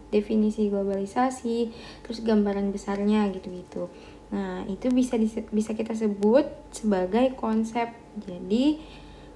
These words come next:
eh, gagasan pokok paragraf sebelum kedua paragraf ini adalah konsep globalisasi. Jadi jawabannya yang B.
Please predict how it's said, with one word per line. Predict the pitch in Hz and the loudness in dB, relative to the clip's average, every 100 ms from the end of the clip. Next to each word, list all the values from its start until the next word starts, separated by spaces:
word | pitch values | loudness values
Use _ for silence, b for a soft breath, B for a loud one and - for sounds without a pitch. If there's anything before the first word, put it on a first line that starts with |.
| - - | -20 -6
eh, | 220 202 202 196 196 196 196 196 202 - - - - - | 0 2 2 0 0 0 0 0 -2 -6 -14 -20 -20 -2
gagasan | 226 226 226 233 | 2 2 2 2
pokok | 247 247 247 | 2 4 2
paragraf | - 233 214 220 214 | 2 0 2 2 0
sebelum | 220 208 208 | 0 0 2
kedua | 208 208 202 | 2 2 0
paragraf | 202 202 190 196 - | 0 -4 -4 -6 -6
ini | 196 185 196 240 277 | -6 -2 0 2 2
adalah | - 214 202 185 180 180 196 240 247 254 B B B - | 2 0 2 0 -2 -2 0 2 2 0 B B B -6
konsep | 226 226 226 247 240 | 0 0 0 -4 -2
globalisasi. | 214 202 196 196 196 190 - - 175 - - - - - - - - - - 196 | -2 0 0 -2 -4 -10 -12 -14 -12 -12 -14 -20 -20 -20 -20 -20 -20 -20 -10 -6
Jadi | 196 | 0
jawabannya | 214 214 226 | 2 2 2
yang | 240 214 | 2 4
B. | 202 196 | 4 2